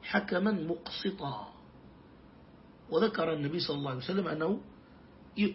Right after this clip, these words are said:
يعني يكسر الصليب ويقتل الخنزير ويضع الجزية، ففي ن-، في زمانه تهلك جميع الملل. يكلم الناس في المهد وكهلا. نعم.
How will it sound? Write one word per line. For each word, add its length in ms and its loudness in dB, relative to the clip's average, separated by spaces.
يعني 360 0
يكسر 340 -2
الصليب 440 -2
ويقتل 380 4
الخنزير 400 0
ويضع 1160 2
الجزية، 400 0
ففي 480 -2
ن-، 320 -6
في 100 -6
زمانه 560 4
تهلك 420 4
جميع 460 2
الملل. 440 2
يكلم 400 2
الناس 280 2
في 140 -4
المهد 440 2
وكهلا. 640 2
نعم. 200 -4